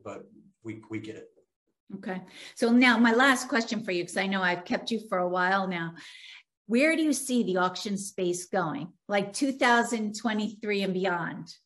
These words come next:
Speaker 1: Yeah, um, good question. I think that, um, it's interesting. I look at the, if you think about the retail space,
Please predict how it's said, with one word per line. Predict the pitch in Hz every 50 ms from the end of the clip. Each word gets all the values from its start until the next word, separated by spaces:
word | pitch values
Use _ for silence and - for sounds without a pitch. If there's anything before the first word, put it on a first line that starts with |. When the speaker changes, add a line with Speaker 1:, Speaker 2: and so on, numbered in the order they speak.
| _ _ _ - - - - _ _ _
Speaker 1:
Yeah, | 190 202 160 - - - -
um, | 135 131 127 131
good | - 165 -
question. | - 151 151 151 - 113 113
I | 135 143
think | 139 - - 302 302 -
that, | - - 123 117 117 - -
um, | 127 120 117 113 107 107 107 - - _ _ _ _ _
it's | - 170 -
interesting. | - - 170 143 127 - - 123 117 113 - - - - - - - - _ _ _ _ _ _ _ _ _ _ _ _ _ _
I | - 143
look | 170 190 220 - 202
at | - -
the, | - 113 101 - - - - - - 151 -
if | 151 147 -
you | 180 180 175
think | - - 220 226
about | 240 214 196 -
the | - 123
retail | 107 95 113 131 143 - - 123 110 101 92 92 92 -
space, | - - - - 113 95 90 98 - - - - - -